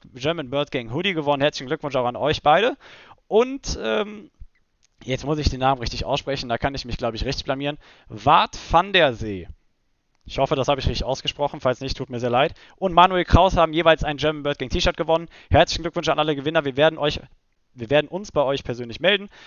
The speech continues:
Ähm, und ja, ich habe jetzt gerade, jetzt gucken wir noch grad noch mal, ob noch eine Frage reingeflogen ist. Nein, ist es nicht.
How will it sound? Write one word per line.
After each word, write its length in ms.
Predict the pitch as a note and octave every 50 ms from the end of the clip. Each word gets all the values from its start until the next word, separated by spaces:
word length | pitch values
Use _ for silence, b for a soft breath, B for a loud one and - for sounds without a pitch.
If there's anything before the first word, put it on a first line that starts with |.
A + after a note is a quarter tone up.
| b b b b b -
Ähm, 460 | - C#3+ D3 D3 D3 D3 D3+ D#3 D#3+ - - _ _ _ - _ _ _ -
und 760 | C#3 C#3 C#3 C#3 C#3 C#3 C#3 C3+ - - - - - - - _ _ _ _ _ _ _ _ _ _ _ _ _ _ _ _ _ _ _ _ _
ja, 280 | - G3+ F3+ A#2+ G#2+ - -
ich 200 | C3+ - - E3
habe 140 | D#3 D#3
jetzt 100 | D3 -
gerade, 320 | - D3+ D3 D3 D3 C#3+ C#3+
jetzt 160 | C#3+ C3+ -
gucken 220 | - E3+ F3 D#3
wir 80 | D3 C#3
noch 80 | C#3+ C3+
grad 160 | C3+ C#3 D3
noch 80 | C3+
mal, 80 | C3 B2+
ob 60 | B2+
noch 120 | C3+ C3 B2
eine 120 | A2+ A2
Frage 340 | - - D3 E3 F3+ F#3 F3
reingeflogen 480 | E3+ E3+ E3+ D#3+ - E3+ E3 D#3+ D#3+
ist. 120 | D3+ - -
Nein, 260 | B2 C3 C3+ C#3 C3+
ist 120 | B2 -
es 140 | A2 - -
nicht. 280 | E3 G#3+ B3+ - -